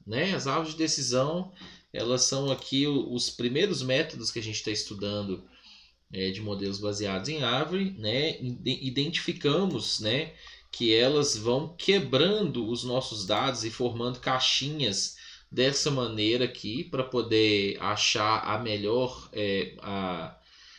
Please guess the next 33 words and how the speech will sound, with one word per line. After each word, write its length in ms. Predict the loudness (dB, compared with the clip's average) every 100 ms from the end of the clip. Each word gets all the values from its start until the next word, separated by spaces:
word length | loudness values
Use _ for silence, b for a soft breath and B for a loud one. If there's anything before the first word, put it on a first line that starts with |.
| B B _
pra 100 | -4
poder 420 | -2 2 4 4
fazer 360 | 2 0 4 4
a 40 |
melhor 320 | 6 4 2
estimação, 800 | 2 0 0 0 0 0 -2 -4
certo? 500 | -4 -2 -2 -4 -16 -20 _ _ _
Né? 300 | -8 -4 -4
Vimos 420 | -4 -6 -6 -4
aqui 340 | -6 -6 -8
como 240 | -4 -2 -2
é 40 |
que 100 | -4
faz 320 | -2 0 0
isso 220 | -2 -4 -4
aqui 120 | -4
normalmente 600 | -4 -2 -2 -2 -4 -12 B B
quando 200 | _ -4
é 60 | -2
problema 340 | 0 0 0
de 100 | -2
regressão. 560 | -2 0 0 0 -2 -2
Cada 300 | -4 -2 -2
um 80 | 0
da 80 | 0
região, 480 | 0 0 -2 -6 -4
cada 220 | -2 0
região 340 | 0 0 -2
dessa 240 | -2 -2 -2
que 100 | -8
a 40 |
gente 180 | -8 -6
prevê 480 | -2 0 0 0